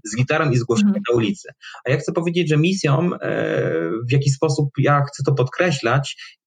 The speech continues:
Speaker 1: znowu jest twoja codzienność i twoja wrażliwość, w jaki sposób w, w różnych momentach, e,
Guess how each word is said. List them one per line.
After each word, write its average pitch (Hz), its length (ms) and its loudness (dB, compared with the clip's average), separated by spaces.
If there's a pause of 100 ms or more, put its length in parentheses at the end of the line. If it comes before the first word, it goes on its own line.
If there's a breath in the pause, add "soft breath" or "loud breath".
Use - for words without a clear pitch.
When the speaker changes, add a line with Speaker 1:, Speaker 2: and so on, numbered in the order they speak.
(120)
Speaker 1:
znowu 135 160 4
jest 131 140 0
twoja 202 220 0
codzienność 175 680 0
i 139 40 -6
twoja 160 200 0
wrażliwość, 143 600 2
w - 20 2
jaki 175 200 -2
sposób 156 500 -2 (920)
w, 139 40 4
w - 20 4
różnych 190 380 2
momentach, 139 840 2
e, 117 40 2